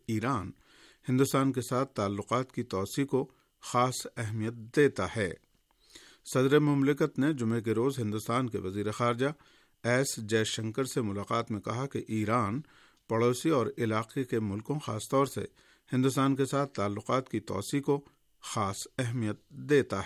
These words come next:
ہے۔ انہوں نے کہا کہ دونوں ملکوں کے درمیان مختلف شعبوں من جملہ اقتصادی، تجارتی اور جدید ٹیکنالوجی کے شعبوں میں تعلقات کو فروغ دیے جانے کی کافی گنجائش پائی جاتی ہے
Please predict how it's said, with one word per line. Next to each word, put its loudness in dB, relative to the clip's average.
ہے۔ 0
انہوں 4
نے 4
کہا 0
کہ 0
دونوں 2
ملکوں -2
کے 2
درمیان 0
مختلف 0
شعبوں 0
من 0
جملہ 2
اقتصادی، 0
تجارتی -2
اور 2
جدید -2
ٹیکنالوجی -2
کے -2
شعبوں -2
میں 0
تعلقات 0
کو 2
فروغ -2
دیے 0
جانے 0
کی -4
کافی -2
گنجائش -2
پائی -2
جاتی -2
ہے -4